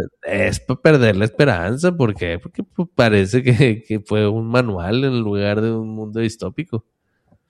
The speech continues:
Speaker 1: Lo único que yo rescataría es que,
Speaker 2: El
Speaker 1: como,
Speaker 2: mundo, por
Speaker 1: como
Speaker 2: favor.
Speaker 1: dijo Bax al principio, es una historia que no caduca. La puedes adaptar en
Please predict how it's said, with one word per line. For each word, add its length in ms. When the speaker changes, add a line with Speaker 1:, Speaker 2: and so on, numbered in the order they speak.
Speaker 1:
Lo 160
único 400
que 160
yo 180
rescataría 1000
es 300
que, 500
Speaker 2:
El 100
Speaker 1:
como, 200
Speaker 2:
mundo, 200
por 160
Speaker 1:
como 160
Speaker 2:
favor. 100
Speaker 1:
dijo 200
Bax 220
al 100
principio, 600
es 260
una 140
historia 400
que 180
no 200
caduca. 520
La 120
puedes 340
adaptar 520
en 360